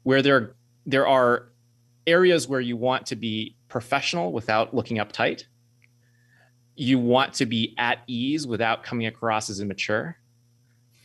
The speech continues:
You want to sound excited without sounding like you're too much of a go-getter.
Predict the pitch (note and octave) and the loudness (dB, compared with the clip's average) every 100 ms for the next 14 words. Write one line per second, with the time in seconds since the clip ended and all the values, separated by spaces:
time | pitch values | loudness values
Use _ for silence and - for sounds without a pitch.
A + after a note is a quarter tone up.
0 | _ A#2+ B2+ B2 B2+ C3 - - - - | _ -2 2 4 4 2 0 -10 -10 -2
1 | C3 A#2 - - C3 C#3 B2+ - D3 D3 | 2 2 0 -6 -2 -2 -2 -2 -2 -2
2 | G#2+ G2+ - G#2 G2+ - _ _ - - | -4 -8 -2 -2 -2 -6 _ _ -10 -2
3 | A#2+ A#2 G#2+ G#2 G#2 - - _ _ _ | 0 0 0 0 0 -4 -20 _ _ _
4 | - A#2+ - C3 A#2+ G#2+ G#2 G2 A#2 G#2 | -8 -6 -4 -2 -2 0 0 2 2 2
5 | - - | -2 -8